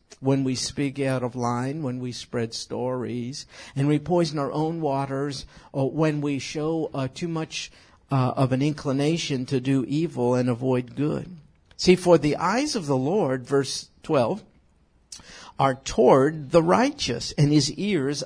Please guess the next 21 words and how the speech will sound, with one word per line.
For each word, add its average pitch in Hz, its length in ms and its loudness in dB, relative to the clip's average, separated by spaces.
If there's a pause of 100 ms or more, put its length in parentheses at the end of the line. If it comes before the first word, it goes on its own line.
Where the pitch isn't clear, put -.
attend 190 680 -2
to 190 100 2
their 180 260 0
prayer. 120 600 -4 (400)
But 143 160 -4
the - 80 -6
face 185 400 0
of 131 80 -8
the 139 100 0
Lord 135 240 2
is 120 140 -4
against 139 440 -2
those 117 300 -4
who 120 120 -4
do 113 260 -4
evil." 123 280 -4 (280)
See - 180 0
where 214 120 8
it - 60 -2
says 185 260 0
his 160 200 -4